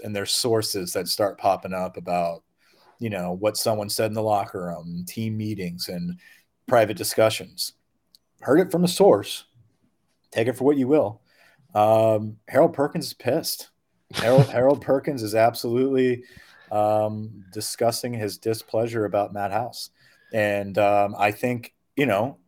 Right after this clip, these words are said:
Speaker 1: we need to make moves. And I think it's gonna, the team,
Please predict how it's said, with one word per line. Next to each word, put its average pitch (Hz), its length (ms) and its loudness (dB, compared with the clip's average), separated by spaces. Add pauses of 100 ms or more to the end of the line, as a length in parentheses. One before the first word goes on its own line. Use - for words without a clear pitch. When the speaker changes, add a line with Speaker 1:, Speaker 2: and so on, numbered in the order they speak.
(140)
Speaker 1:
we 107 200 -4
need 143 160 -2
to 147 100 -8
make 135 240 2
moves. 139 360 0
And 110 100 -6
I 107 80 0
think 131 320 -6
it's 120 120 -6
gonna, 123 180 -8 (260)
the 117 140 -2
team, 113 580 -6